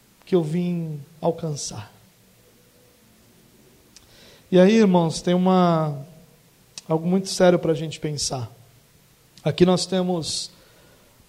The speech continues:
duas posturas completamente antagônicas. Nós temos aqueles que Jesus veio alcançar e nós temos aqueles que já se achavam alcançados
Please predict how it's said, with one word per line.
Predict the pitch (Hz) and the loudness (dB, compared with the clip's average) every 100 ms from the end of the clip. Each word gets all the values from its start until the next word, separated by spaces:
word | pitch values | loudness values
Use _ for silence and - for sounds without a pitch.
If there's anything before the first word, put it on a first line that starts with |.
| _ - | _ -12
duas | 147 214 220 | -2 0 0
posturas | - 190 - 208 208 180 156 - | 0 -4 -4 -4 -2 -2 -4 -8
completamente | - 180 170 202 196 190 190 180 | -10 -8 -4 -4 -2 -4 -4 -6
antagônicas. | 170 156 147 143 135 - 135 - - - _ _ _ _ _ _ - | -4 -4 -2 -4 -6 -12 -16 -16 -16 -20 _ _ _ _ _ _ -10
Nós | 147 | -4
temos | - 170 170 160 135 - - - - | 0 2 2 0 -2 -6 -8 -8 -8
aqueles | 165 160 185 180 - | -6 0 2 2 -2
que | 165 | -4
Jesus | 165 147 160 | -4 -4 -4
veio | 147 165 | 0 0
alcançar | 160 170 156 - 180 240 - - _ _ _ _ _ _ _ _ - | -2 -6 -6 -2 -2 -4 -12 -20 _ _ _ _ _ _ _ _ -10
e | 180 | -6
nós | 170 | -4
temos | - 180 160 | -4 -2 0
aqueles | 170 170 170 175 - | -2 0 -2 -2 -6
que | - | -6
já | 151 160 | -6 -4
se | - | -4
achavam | 165 - 156 160 | -6 -6 -6 -4
alcançados | 160 165 165 151 143 135 135 - - | -8 -6 -6 -8 -10 -12 -14 -16 -18